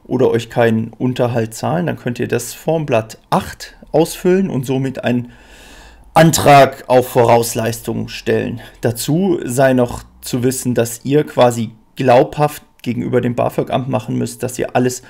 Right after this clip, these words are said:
versucht habt, um die, an die Informationen von euren Eltern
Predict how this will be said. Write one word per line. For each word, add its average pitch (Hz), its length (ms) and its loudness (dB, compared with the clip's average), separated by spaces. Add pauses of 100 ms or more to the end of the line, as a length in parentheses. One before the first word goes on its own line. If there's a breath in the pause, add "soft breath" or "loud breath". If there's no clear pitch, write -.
(140 loud breath)
versucht 127 640 -4
habt, 196 340 -2
um 139 160 0
die, 135 160 -10
an 123 140 -2
die 123 100 -2
Informationen 123 640 -4
von 120 220 -4
euren 123 340 -2
Eltern 117 520 -4